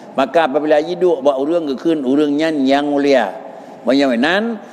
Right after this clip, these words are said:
ilmu adalah dateh nama ilmu barang yang sangat berharga.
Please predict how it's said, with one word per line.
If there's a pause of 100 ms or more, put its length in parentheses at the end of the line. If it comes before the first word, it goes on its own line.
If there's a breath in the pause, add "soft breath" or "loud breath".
(280 loud breath)
ilmu
adalah
dateh
nama
ilmu
barang
yang
sangat
berharga.